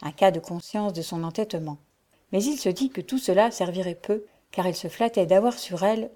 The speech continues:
toute l'influence qu'on pouvait avoir et que personne ne réussirait mieux que lui où il venait d'échouer. D'autant que Nicolas ne semblait aucunement désirer quoi que ce fût et qu'il paraissait parfaitement heureux. Et l'abbé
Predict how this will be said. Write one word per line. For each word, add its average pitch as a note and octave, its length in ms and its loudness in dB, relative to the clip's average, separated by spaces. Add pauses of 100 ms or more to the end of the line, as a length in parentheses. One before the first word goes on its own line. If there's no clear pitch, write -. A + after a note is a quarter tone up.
toute C4+ 220 -6
l'influence G#3+ 600 -2
qu'on E3+ 140 -8
pouvait A3 320 -2
avoir G3+ 500 -2 (380)
et A3 80 -2
que G3 120 2
personne F#3 540 0
ne D#3+ 100 -2
réussirait F3+ 540 0
mieux G3+ 280 0
que G#3+ 100 -4
lui F3 480 -4
où F3+ 80 0
il E3 120 0
venait E3+ 280 -2
d'échouer. - 420 -8 (720)
D'autant G#3+ 440 0
que F3 120 -6
Nicolas G3 640 4
ne F3+ 100 -4
semblait G#3 420 0
aucunement E3 540 -2
désirer E3+ 420 0
quoi A#3+ 180 2
que - 80 -14
ce E3 120 -10
fût A3 280 -10 (200)
et A3 100 2
qu'il G3 200 -4
paraissait D#3+ 460 -4
parfaitement G#3+ 640 -4
heureux. D#3+ 260 -4 (1600)
Et A3+ 80 6
l'abbé F#3+ 440 4